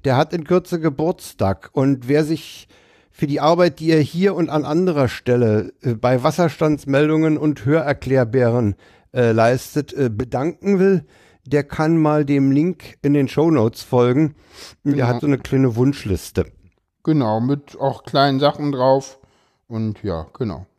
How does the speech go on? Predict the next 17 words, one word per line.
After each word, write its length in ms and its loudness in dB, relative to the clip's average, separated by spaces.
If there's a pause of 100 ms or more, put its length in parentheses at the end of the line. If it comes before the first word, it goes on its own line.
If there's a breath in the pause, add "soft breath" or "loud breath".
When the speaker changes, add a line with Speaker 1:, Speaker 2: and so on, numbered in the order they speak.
(160)
Speaker 1:
Ja, 160 0
der 180 0
wünscht 260 -2
sich 160 0
im 120 0
Gegensatz 720 0
zu, 380 2
zu 200 -2
den 300 2
bei 120 0
der 140 2
Teenager-Sexbeichte 1120 0
nicht 340 0
unbedingt 460 0
einen 100 -2
goldenen 400 2
Sessel. 420 -2